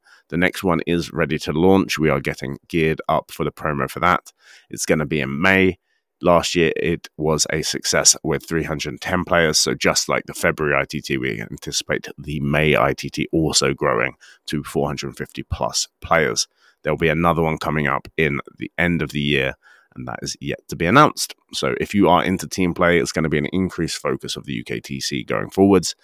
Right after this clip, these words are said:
We are gonna change the rankings around a little bit so that it, the U K T C team winners are gonna be based, based on team events rather than singles events added together.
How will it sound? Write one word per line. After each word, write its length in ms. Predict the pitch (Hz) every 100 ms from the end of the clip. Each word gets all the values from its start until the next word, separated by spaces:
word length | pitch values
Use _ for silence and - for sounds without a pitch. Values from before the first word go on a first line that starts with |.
| - -
We 80 | 71
are 60 | 73
gonna 180 | 78 - _ _ -
change 400 | - 107 104 92
the 40 |
rankings 400 | 85 80 80 78
around 240 | 80 80
a 40 | 76
little 200 | 78 76
bit 220 | 73 -
so 160 | - 73
that 180 | 71 -
it, 100 | - -
the 100 | 82
U 180 | 76 76
K 160 | 76
T 160 | 71 73
C 220 | - 76 -
team 320 | - 120 104
winners 320 | 87 82 76
are 100 | -
gonna 140 | 76
be 80 | 71
based, 240 | 69 64 -
based 300 | 69 - -
on 160 | 58 _
team 280 | - 107 80
events 520 | 67 92 120 - - _ _ _ _ _
rather 320 | 76 76 78
than 240 | 71 67
singles 400 | - 76 73 73
events 260 | 71 73 - -
added 240 | 73 -
together. 380 | - 117 127